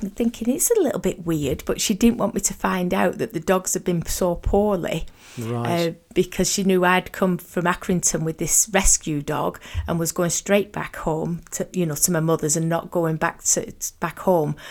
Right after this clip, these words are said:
Speaker 1: And so Steve's busy at home, you know, with all this medication given to my <laughs> own dogs.
Speaker 2: Ah,
Speaker 1: So,
Speaker 2: right.
Speaker 1: yeah.
Speaker 2: I, well, I've just spotted, by the way, uh, it's such a c-, cool little app, this one, because they're,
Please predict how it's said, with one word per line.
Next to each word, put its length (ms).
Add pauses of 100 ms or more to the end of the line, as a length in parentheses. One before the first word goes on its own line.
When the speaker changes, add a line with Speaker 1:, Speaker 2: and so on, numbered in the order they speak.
(240)
Speaker 1:
And 140
so 140
Steve's 400
busy 300
at 80
home, 440
you 100
know, 100
with 140
all 120
this 180
medication 720
given 280
to 140
my 200
<laughs> 40
own 280
dogs. 500 (640)
Speaker 2:
Ah, 240
Speaker 1:
So, 420 (120)
Speaker 2:
right. 220
Speaker 1:
yeah. 240 (640)
Speaker 2:
I, 200 (160)
well, 180
I've 80
just 240
spotted, 500
by 140
the 80
way, 320
uh, 260
it's 160
such 300
a 40
c-, 220
cool 240
little 280 (160)
app, 240
this 240
one, 240
because 400
they're, 200